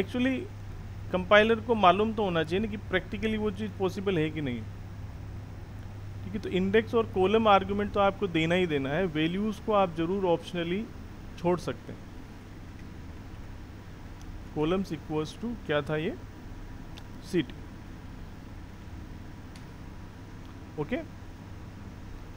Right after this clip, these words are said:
थोड़ा सा इसमें change करते हैं। जैसे index equals to मैं क्या करता हूँ, यहाँ पर सिटी करता हूँ।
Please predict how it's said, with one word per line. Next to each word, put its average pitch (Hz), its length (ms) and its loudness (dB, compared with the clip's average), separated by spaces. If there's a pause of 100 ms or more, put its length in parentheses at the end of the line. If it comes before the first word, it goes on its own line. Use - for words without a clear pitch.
(1200)
थोड़ा 208 180 8
सा 233 120 6
इसमें 233 240 4
change 220 300 6
करते 214 220 6
हैं। 220 80 4
जैसे 214 260 0
index 202 380 4
equals 214 380 2
to 226 100 0
मैं 214 120 4
क्या 208 160 6
करता 196 280 2
हूँ, 202 100 0
यहाँ 180 180 2
पर - 180 -2
सिटी 160 360 4
करता 131 280 -2
हूँ। 247 80 -6